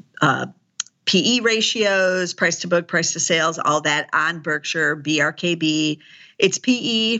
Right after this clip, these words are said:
forward P E right now is nineteen. That's above the S and P five hundred. It's not cheap. I wouldn't put a value stock for the most part, although there's some screens I do run under twenty, but the P E at nineteen is pretty elevated.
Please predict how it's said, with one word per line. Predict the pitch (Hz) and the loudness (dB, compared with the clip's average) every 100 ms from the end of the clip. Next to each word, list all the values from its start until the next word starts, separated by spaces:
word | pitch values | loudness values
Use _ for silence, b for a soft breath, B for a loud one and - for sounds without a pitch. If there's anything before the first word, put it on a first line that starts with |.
| - | 2
forward | 220 208 208 | 2 2 0
P | - 208 | -4 -2
E | 196 | 0
right | 170 180 | 0 2
now | 175 180 | 0 0
is | 160 | -2
nineteen. | 156 156 160 - - 175 185 214 220 - b b _ | 0 0 -2 -4 0 2 4 2 0 -2 b b _
That's | 156 143 160 180 | 0 0 -2 -6
above | 151 147 156 170 170 | 0 2 2 -2 -2
the | 160 147 | 0 0
S | - | -2
and | 165 | -6
P | - 160 | -4 -4
five | 156 160 143 | 0 -2 -2
hundred. | 156 160 208 262 285 277 254 _ _ _ - - | -8 -2 0 0 0 -2 -4 _ _ _ -18 -6
It's | - 151 | -4 0
not | 156 - | 0 0
cheap. | - 214 220 233 - _ _ - | -4 -4 -6 -8 -14 _ _ -2
I | 151 | -2
wouldn't | 165 156 147 - | -2 -6 -10 -10
put | - 190 | -2 0
a | 170 | 2
value | 160 165 165 | 0 0 -2
stock | 160 - 156 160 | -4 -2 -2 -2
for | 180 | -6
the | 156 | -6
most | 156 170 175 220 | 0 0 0 0
part, | 208 208 - | 0 0 -4
although | 156 151 | -4 -2
there's | - - | -2 -2
some | 170 170 | 0 -2
screens | - 175 165 165 | -2 -2 0 0
I | |
do | 151 160 | 2 2
run | 160 156 156 | 2 0 -2
under | 160 151 147 | -4 0 -2
twenty, | - 170 165 160 160 160 B B B - | 0 0 2 2 0 -2 B B B 2
but | 160 - | 2 2
the | |
P | 143 202 | -6 -4
E | 175 180 175 170 170 175 156 | 0 2 2 2 0 -2 -2
at | 151 160 | -2 2
nineteen | 160 147 - 180 170 | 0 0 -2 0 0
is | - 151 139 | 0 0 -2
pretty | - - 185 180 180 170 | -6 -4 2 4 4 4
elevated. | 165 160 147 143 - 113 | 2 -2 -2 -2 -2 -4